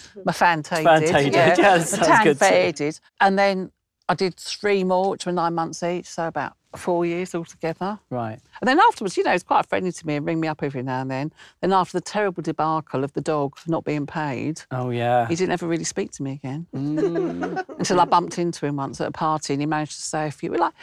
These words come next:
Speaker 2: you know, to be honest, when the painting sold for all that money, I thought, "Be quite nice if he rang me to say thanks or whatever." Do you know what I mean?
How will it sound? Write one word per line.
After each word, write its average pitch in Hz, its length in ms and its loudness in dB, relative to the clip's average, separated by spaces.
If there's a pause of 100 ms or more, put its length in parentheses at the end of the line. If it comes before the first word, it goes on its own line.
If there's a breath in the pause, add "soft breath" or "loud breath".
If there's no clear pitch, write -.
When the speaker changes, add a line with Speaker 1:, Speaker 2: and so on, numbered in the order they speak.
(200 loud breath)
Speaker 2:
you 403 80 4
know, 392 100 4
to - 80 -4
be 330 80 4
honest, 185 280 4
when 262 140 4
the 254 80 0
painting 202 420 -2
sold 131 300 -2
for 180 80 0
all 175 80 2
that 160 160 0
money, 156 260 0
I 165 100 -2
thought, 214 280 0 (460)
"Be 277 80 -8
quite - 360 2
nice 143 280 -2
if - 40 -20
he 143 80 0
rang 131 220 -4
me 139 140 -6
to - 120 -6
say 143 200 -4
thanks 135 420 -4
or 143 60 -4
whatever." 143 320 -2
Do 220 100 -4
you 226 40 -4
know 233 100 -2
what 226 160 -2
I 185 160 -2
mean? 147 200 -8